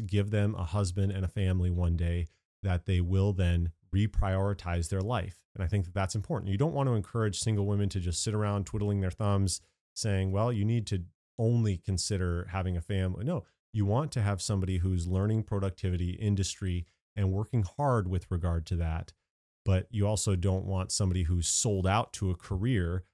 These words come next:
because that's not the biblical picture, where as, as women, uh, we, we don't want to encourage our women to be thinking in, in Christian terms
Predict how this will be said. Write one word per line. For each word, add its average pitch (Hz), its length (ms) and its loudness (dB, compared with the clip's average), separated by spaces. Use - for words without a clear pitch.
because 92 320 -2
that's 101 320 -4
not 104 300 0
the 101 80 -6
biblical 90 520 -4
picture, 98 380 -6
where 87 440 -6
as, 95 200 -2
as 95 260 -2
women, 101 460 4
uh, 98 80 -4
we, 101 160 -2
we 110 120 0
don't 113 120 0
want 113 120 -2
to 101 60 0
encourage 95 420 -2
our 92 100 0
women 98 360 0
to - 120 -8
be 90 160 -4
thinking 92 520 -2
in, 92 340 -4
in 98 120 -4
Christian 110 380 -2
terms 90 400 -4